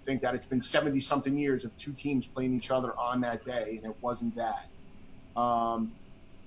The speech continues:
personally, it, it was, it was good. It was, it was always a cool thing. You know, even in college, you go back for the game, you see everybody.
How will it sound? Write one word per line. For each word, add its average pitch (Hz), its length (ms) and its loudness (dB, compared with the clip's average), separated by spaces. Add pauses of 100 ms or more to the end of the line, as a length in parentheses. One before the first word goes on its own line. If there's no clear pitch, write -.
(120)
personally, 220 840 4
it, 165 260 -6
it 185 60 4
was, 196 280 2
it 185 120 2
was 185 160 2
good. 214 500 6
It 165 60 -4
was, 165 180 -2
it - 100 0
was 170 160 6
always 185 220 4
a 170 60 2
cool 190 200 2
thing. 180 520 2
You 165 80 2
know, 151 100 6
even 165 220 6
in 160 220 0
college, 151 420 4
you 147 60 -2
go 156 120 8
back 147 260 4
for 160 100 -4
the 143 60 0
game, 147 460 2
you 123 80 4
see 156 300 4
everybody. 139 720 4